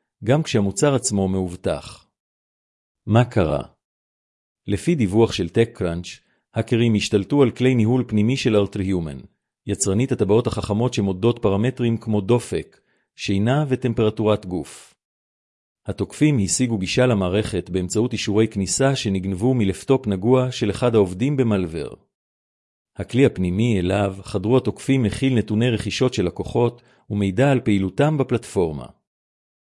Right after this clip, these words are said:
החברה לא פירטה כמה לקוחות נפגעו או איזה סוגי נתונים בדיוק נגנבו,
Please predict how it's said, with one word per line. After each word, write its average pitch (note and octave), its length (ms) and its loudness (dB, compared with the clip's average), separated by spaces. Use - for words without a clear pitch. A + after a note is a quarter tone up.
החברה G#2+ 440 0
לא B2 180 4
פירטה G#2 320 2
כמה G2+ 260 0
לקוחות G2 500 0
נפגעו G2+ 680 -4
או G#2+ 100 -2
איזה A#2 240 2
סוגי A#2 320 2
נתונים A2+ 440 0
בדיוק A2 360 0
נגנבו, F#2+ 580 -2